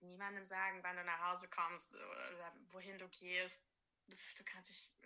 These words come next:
ja, mit Leuten treffen. Ich finde auch, alleine Urlaub machen ist, ist eine ganz tolle Erfahrung, die viel mehr Menschen machen sollten, weil man irgendwie so ein bisschen aus seiner Komfortzone rauskommt. Das ist nochmal ein ganz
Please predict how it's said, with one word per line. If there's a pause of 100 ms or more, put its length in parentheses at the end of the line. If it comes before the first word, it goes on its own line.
ja,
mit
Leuten
treffen. (1600)
Ich
finde
auch, (200)
alleine
Urlaub
machen (100)
ist, (460)
ist
eine
ganz
tolle
Erfahrung,
die
viel
mehr
Menschen
machen
sollten, (460)
weil
man
irgendwie
so
ein
bisschen
aus
seiner
Komfortzone
rauskommt.
Das
ist
nochmal
ein
ganz